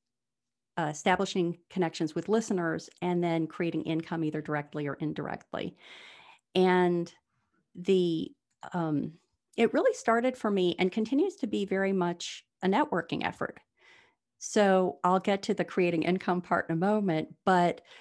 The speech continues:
when I first started podcasting, it was people who belonged to the local writers group that I belonged to.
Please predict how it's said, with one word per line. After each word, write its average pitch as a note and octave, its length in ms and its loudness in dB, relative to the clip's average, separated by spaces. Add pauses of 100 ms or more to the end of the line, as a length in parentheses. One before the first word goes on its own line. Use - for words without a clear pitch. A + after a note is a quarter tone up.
(240)
when G#3+ 160 4
I A#3+ 140 4
first A#3+ 360 0
started G3 400 0
podcasting, F#3 1040 -2
it F#3+ 160 -2
was F3+ 680 -2 (800)
people A3 320 -2
who A3+ 160 -4
belonged F#3+ 540 0
to F#3 280 -2
the F3 540 -4 (920)
local F#3+ 260 0
writers E3 320 -2
group - 180 -6
that - 80 -8
I - 80 -6
belonged - 360 -10
to. - 180 -12